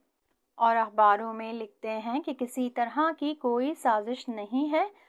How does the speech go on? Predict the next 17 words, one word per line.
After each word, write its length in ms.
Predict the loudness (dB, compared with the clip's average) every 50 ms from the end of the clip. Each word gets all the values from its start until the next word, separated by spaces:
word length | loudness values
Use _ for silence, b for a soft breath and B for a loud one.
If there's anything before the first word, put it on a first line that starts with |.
| b b 2
और 200 | 6 6 6 6 4
साजिशों 560 | 4 2 2 2 2 -2 -4 -2 -2 -2 0
के 120 | 0 0 2
दावे 340 | 4 4 4 4 2 0 0
को 260 | 2 2 4 4 2 0 -6 _ _ _ _ _ 0
ख्याल 420 | 0 2 2 4 4 4 2 2 0
खाम 440 | -2 -4 -2 0 0 0 -2 -2
करार 420 | -2 -2 0 2 2 2 2 2 0
देते 320 | -2 -4 -6 -4 -6 -8 -8
हैं। 260 | -6 -6 -8 -8 -8 -10 b b b b b b b b -4
लेकिन 320 | -2 -2 0 0 -2 -4 -2
कुछ 260 | -2 -2 -4 -4 -6 -10
मुद्दत 360 | -10 -8 -4 -2 -2 -2 0 0
पहले 400 | -2 -2 -2 -2 -2 0 0 0
हुए 300 | -2 -2 -4 -6 -4 -6 -4
हादसे 540 | -2 2 2 2 2 0 -4 -6 -2 -2 0
ने 200 | 0 -2 -4